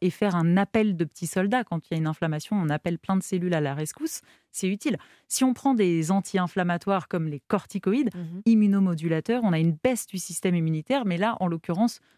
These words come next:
Speaker 1: on en avait besoin. Donc, dans ce cas, on va se retrouver avec des cicatrices souvent beaucoup plus, déjà, la cicatrisation va être plus longue. Et puis, la, la, la cicatrice va souvent être atrophique, très fine, très brillante.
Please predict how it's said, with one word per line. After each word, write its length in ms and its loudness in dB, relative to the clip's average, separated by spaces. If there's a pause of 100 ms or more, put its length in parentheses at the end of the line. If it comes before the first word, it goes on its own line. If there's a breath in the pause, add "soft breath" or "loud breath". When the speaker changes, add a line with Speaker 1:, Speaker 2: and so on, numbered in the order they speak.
(160)
Speaker 1:
on 80 2
en 80 2
avait 180 2
besoin. 300 -2 (360 soft breath)
Donc, 220 0
dans 140 2
ce 100 -8
cas, 160 2
on 80 0
va 100 -2
se 80 -8
retrouver 240 0
avec 80 -2
des 60 -2
cicatrices 480 -4
souvent 260 0 (300 loud breath)
beaucoup 220 -2
plus, 320 -2
déjà, 220 -4
la 100 -6
cicatrisation 500 -4
va 80 0
être 120 -6
plus 120 -4
longue. 360 2 (440 loud breath)
Et 80 2
puis, 180 0
la, 300 4
la, 180 2
la 200 0
cicatrice 420 0
va 80 2
souvent 240 0
être 160 0
atrophique, 600 -2
très 200 0
fine, 300 0
très 200 0
brillante. 440 -4